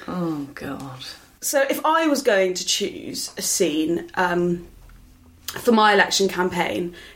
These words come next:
Speaker 2: it would definitely be the "Eight is a lot of legs, David." <laughs> Um, or maybe it would be, um, Colin when he's in America with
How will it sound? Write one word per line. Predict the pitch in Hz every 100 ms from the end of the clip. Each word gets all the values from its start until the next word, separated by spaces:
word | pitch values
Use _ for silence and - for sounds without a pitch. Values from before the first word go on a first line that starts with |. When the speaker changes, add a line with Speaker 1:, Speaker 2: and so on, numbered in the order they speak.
| -
Speaker 2:
it | - -
would | 202 - -
definitely | - 196 - 202 - 196
be | 185 202 190 185 180 - -
the | 185 175 175 175 - - - -
"Eight | 190 190 196
is | 180
a | 185
lot | 185
of | 180
legs, | 185 180 -
David." | 160 - - - - 254
<laughs> | - 262 254 285 - 262 247 - - 208
Um, | 202 190 185 185 - - _ -
or | 269 254 214 190 180 180 185 180 - - _
maybe | 202 208 196 202 202 196 190 190 135 185 -
it | - - -
would | 185 175 -
be, | 202 190 185 185 180 175 - -
um, | 185 180 175 175 170 - _ -
Colin | - - - 220 208 190 175 175 175
when | 180 175
he's | 180 180
in |
America | 180 190 180 175 175 180 165 165 - - - - -
with | 185 185 180 175 175